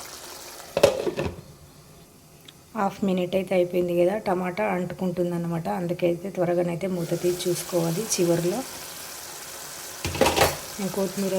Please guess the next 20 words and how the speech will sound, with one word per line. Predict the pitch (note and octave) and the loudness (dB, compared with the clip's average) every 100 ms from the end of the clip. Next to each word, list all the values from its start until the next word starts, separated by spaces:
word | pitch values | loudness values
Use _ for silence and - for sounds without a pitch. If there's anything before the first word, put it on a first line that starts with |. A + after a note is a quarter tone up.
| F3+ | 2
వేసాక | F#3 F3+ F3+ G3+ | 0 -2 -4 0
హాఫ్ | F#3+ - F#3 | 2 6 6
మినిట్లోనే | F#3 F3+ F#3 F3+ G#3 | 6 6 8 6 4
కలుపుకుంటున్నాను | F#3 E3 - E3+ E3+ F3 F3 E3+ | 2 2 2 4 4 2 0 2
చూడండి, | F#3 F3+ F3 G#3 C4+ | 4 4 4 0 0
ఇలా | G3+ F#3+ E3 | 2 4 6
అంటుకుంటుందన్నమాట. | E3 - F3 E3+ F3 E3+ E3 E3 E3 D#3 A3+ - - - - - - - - - - - - - - - - - - - - - F#3 | 4 2 2 4 4 4 4 4 2 0 -4 -8 -10 -10 -10 -10 -12 -12 -12 -12 -12 -12 -12 -12 -12 -12 -12 -12 -10 -6 -4 -4 -2
అందుకోసమే | F#3+ F#3 F#3+ F#3 F#3+ G#3 G#3 | 0 0 0 -2 -4 -2 -2
కంపల్సరీ | F#3 F#3 F#3+ F#3 F#3 G#3 G#3 | -2 0 -2 0 -2 0 0
మధ్యలో | E3+ F#3 F#3 | 2 2 0
మధ్యలో | F3 F3 F#3+ - | -2 -2 -2 0
తిప్పుకుంటూ | F3+ - F#3+ F3+ F3+ G3+ | 0 0 -4 -2 0 0
ఉండాలి. | F3 F3 E3+ F3 - - - - - - - - - - - - - G3 | 2 2 2 0 -4 -10 -8 -2 -2 -2 -6 -12 -10 -6 -6 -6 -4 -4
ఇంకా | F3+ F#3 | 2 4
almost | F3 F#3 F3+ - - G#3 | 4 4 2 0 -2 0
టమాటా | F#3+ F3+ F3+ F#3 F3+ | 2 2 0 -2 0
కర్రీ | F3+ F#3 F3+ | 2 4 4
అయితే | F3 G3+ | 4 2
అయిపోయినట్టే. | F3 E3+ E3+ E3+ E3+ D#3 D#3+ E3 | 2 2 4 4 4 2 0 0
ఇంకా | D#3+ | -2